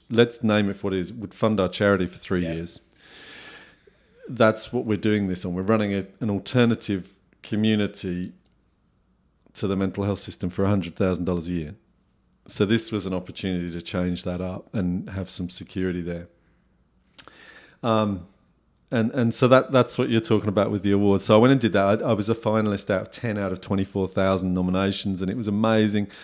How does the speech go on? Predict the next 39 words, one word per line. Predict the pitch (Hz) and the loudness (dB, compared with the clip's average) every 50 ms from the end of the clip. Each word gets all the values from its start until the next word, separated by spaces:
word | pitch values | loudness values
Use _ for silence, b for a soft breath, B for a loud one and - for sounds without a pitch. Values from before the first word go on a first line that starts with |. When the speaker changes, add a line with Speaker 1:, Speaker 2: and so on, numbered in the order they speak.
| B B B - | B B B -16
Speaker 1:
Got | - - | -14 -4
taken | - - 107 101 - 95 | 0 0 0 2 0 -4
to | - 95 | -6 -4
Dubai | 82 98 90 - 104 98 98 98 98 98 98 98 95 95 90 B B B B B B B B | -4 -4 -2 2 4 6 8 8 8 8 8 6 4 2 0 B B B B B B B B
and | - 101 98 95 | -2 -2 -2 -2
treated | - - 127 117 113 113 - - 104 92 95 | -2 0 2 2 2 2 0 -4 -6 -6 0
very | 98 110 104 104 101 101 101 90 | 2 6 6 6 8 6 4 4
beautifully, | - 98 95 95 95 - - 101 - - - 98 92 92 90 90 90 90 B B B B B - | 2 2 2 2 2 0 -4 -8 -8 -4 0 0 2 2 2 0 -2 -4 B B B B B -8
um, | - 92 92 90 90 87 87 87 85 87 95 104 - - _ _ _ _ _ _ - - _ _ _ - | -4 -2 0 0 0 -2 -2 -4 -4 -6 -6 -8 -10 -14 _ _ _ _ _ _ -16 -16 _ _ _ 0
uh, | 110 101 | 0 0
particularly | - - - - 117 - - 120 104 | 0 -4 -6 -8 -6 -4 -2 -2 2
by | 95 98 90 | 2 2 2
the | 90 87 | 0 0
hosts, | 85 107 98 95 95 90 - - - - - - - - - - - - 370 | 0 0 2 2 0 -2 -4 -10 -10 -8 -8 -6 -6 -8 -8 -10 -10 -8 -6
uh, | 139 110 98 | -4 -4 -4
the | 87 87 | -4 -6
three | - - - 101 98 | -8 -4 -2 -2 -2
people | - - 101 95 - 104 87 | 0 -2 -4 -4 -4 -4 -6
that | - 107 | -4 -6
were | 101 92 | -6 -2
hosting | 92 95 92 90 - - 101 98 | -2 -2 -2 -2 -4 -4 -4 -4
it. | 104 127 | -2 0
Met | 117 107 104 - | 0 -2 -2 -2
some | - - 107 107 | -4 -4 -2 -2
other | 104 98 104 92 | -2 -2 -2 -6
great | 92 - 113 107 107 104 107 107 110 120 | -6 -4 0 4 4 6 6 6 4 2
nurses | - 107 98 95 95 95 - - - 92 87 92 | 0 -2 0 0 0 0 -2 -4 -6 -6 -4 -4
and | 90 90 | -4 -2
heard | 95 92 87 | -4 -4 -4
some | - 98 92 | -6 -6 -6
incredible | 90 - - - - - 113 107 107 110 - 98 90 | -8 -8 -12 -16 -6 -2 0 2 2 0 0 -2 -8
stories. | - - - - 92 87 85 85 82 - B B B B B - | -10 -8 -6 -4 -4 -4 -4 -6 -6 -10 B B B B B 0
I | |
was | 110 101 | 2 4
the | 107 | 6
only | 107 107 101 98 | 6 6 6 6
mental | 95 92 90 87 90 90 | 6 4 2 2 -2 0
health | 95 95 95 - - - | 0 0 0 -2 -4 -6
nurse. | 98 92 - 90 - - | -6 -6 -6 -8 -12 -14